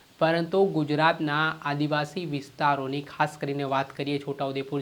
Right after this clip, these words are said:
જિલ્લાની વાત હોય, નર્મદા જિલ્લાની વાત હોય, ભરૂચ જિલ્લાની વાત હોય, ત્યાં પ્રાથમિક સુવિધાઓ પણ લોકોને વ્યવસ્થિત રીતે ના મળતી હોવાની અનેક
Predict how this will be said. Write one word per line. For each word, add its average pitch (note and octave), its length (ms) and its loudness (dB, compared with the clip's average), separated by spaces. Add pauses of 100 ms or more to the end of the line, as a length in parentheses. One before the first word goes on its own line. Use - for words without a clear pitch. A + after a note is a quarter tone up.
જિલ્લાની C3+ 420 -2
વાત C3 240 -2
હોય, C3+ 160 -4
નર્મદા E3 380 0
જિલ્લાની D#3 360 2
વાત C#3+ 220 0
હોય, C#3+ 160 -2
ભરૂચ D#3 260 -2
જિલ્લાની D3 380 -2
વાત C#3 240 -4
હોય, E3 180 0 (480)
ત્યાં G3+ 320 4
પ્રાથમિક F#3 640 2 (140)
સુવિધાઓ D#3 680 2 (320)
પણ D3 160 -2 (500)
લોકોને D#3+ 560 0 (140)
વ્યવસ્થિત D3+ 640 -2
રીતે D#3+ 180 -2 (140)
ના D3 180 0
મળતી D3 400 -4
હોવાની C3+ 460 -2 (420)
અનેક G3 320 4